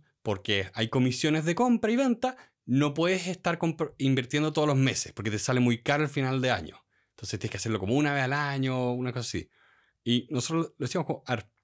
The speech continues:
el problema que tiene eso, que es un análisis más económico, de nuevo, es la parte acá conductual. La parte conductual nos dice que si tú no lo haces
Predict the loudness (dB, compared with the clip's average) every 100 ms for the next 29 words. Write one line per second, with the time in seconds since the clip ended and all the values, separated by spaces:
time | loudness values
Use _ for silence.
0 | _ _ _ -20 -20 _ -2 -2 0 0
1 | 2 2 2 0 -2 0 0 0 0 -2
2 | -4 -4 -2 -2 -2 -2 -4 -2 0 2
3 | 0 0 0 0 0 0 2 2 2 -2
4 | -4 _ _ _ _ _ -2 0 2 0
5 | 2 0 0 -2 0 0 -2 -4 -2 -2
6 | -2 -8 _ _ _ _ _ -4 0 2
7 | 0 0 0 0 0 0 2 0 -2 -2
8 | -2 -6 -12 -6 -2 0 2 2 2 2
9 | 0 -4